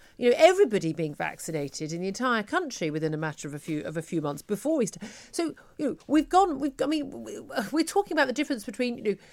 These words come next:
sort of eight million, twelve million, twenty million, sixty-seven million. Which is it? I mean, they must surely, I mean, for the love of God,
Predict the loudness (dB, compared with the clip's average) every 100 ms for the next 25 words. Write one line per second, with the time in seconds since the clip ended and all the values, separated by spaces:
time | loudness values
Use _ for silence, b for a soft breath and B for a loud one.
0 | b -2 -2 -4 B -2 4 6 6 6
1 | 4 4 2 6 8 8 6 4 4 4
2 | 4 2 2 2 2 0 -4 -2 0 2
3 | 2 0 -2 -4 -8 -10 B B -10 -8
4 | -10 -12 -10 -4 -4 0 2 2 0 -4
5 | -2 0 0 -4 -6 2 2 4 0 -2
6 | -12 b -4 0 6 8 8 6 2 0
7 | 2 2 0 -4 _ 0 4 4 4 2
8 | 4 4 0 -4 4 4 4 0